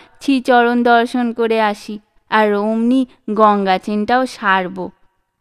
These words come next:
টাকা বাবা জোগাবেন, সেজন্যে ভাবিনি। ওরে শোন, আহ, কাল তুই তো ধর্না দিবি সকালে, আজ রাতে ভাতে জল দিয়ে রেখে দিস।"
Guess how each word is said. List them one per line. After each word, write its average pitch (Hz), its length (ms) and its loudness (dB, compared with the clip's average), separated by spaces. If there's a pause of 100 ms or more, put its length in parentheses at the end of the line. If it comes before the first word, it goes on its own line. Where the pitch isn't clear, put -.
(380)
টাকা 190 540 -2
বাবা 208 520 4
জোগাবেন, 180 580 -6 (280)
সেজন্যে 180 800 -8
ভাবিনি। 196 560 -4 (520)
ওরে 262 200 6
শোন, 269 500 2 (240)
আহ, 214 220 2
কাল 240 340 4
তুই 277 200 -2
তো 269 140 0
ধর্না 254 460 0
দিবি 269 300 -2
সকালে, 262 580 0 (240)
আজ 220 280 2
রাতে 233 520 2
ভাতে 247 500 2
জল 240 420 4
দিয়ে 262 200 -2
রেখে 254 360 -2
দিস।" 214 400 -10